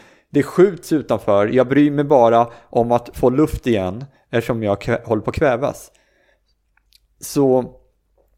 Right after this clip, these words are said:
människor som lever i, i fattigdom och ofta har brist på mat, de kanske, de kan, de kan få upplevelse av så här: "Om jag bara kommer till en plats i livet då jag aldrig behöver gå hungrig,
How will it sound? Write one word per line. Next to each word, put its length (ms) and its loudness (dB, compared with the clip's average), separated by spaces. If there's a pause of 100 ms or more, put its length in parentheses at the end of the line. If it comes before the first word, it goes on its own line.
(120)
människor 500 -2
som 180 -2
lever 760 -2 (280)
i, 400 -8
i 40 -4
fattigdom 720 -4
och 120 -2
ofta 260 -2
har 320 -2
brist 360 -8
på 80 -2
mat, 600 -4 (380)
de 200 0
kanske, 340 -4 (100)
de 180 -2
kan, 180 -2 (280)
de 140 -8
kan 120 -4
få 100 -4
upplevelse 580 -2
av 160 0
så 120 -4
här: 200 -2 (180)
"Om 260 -6
jag 220 -2
bara 300 2
kommer 280 -6
till 80 -6
en 100 -6
plats 320 -4
i 40 0
livet 460 -4 (180)
då 120 -2
jag 200 0
aldrig 360 -2
behöver 220 0
gå 480 -2
hungrig, 680 -6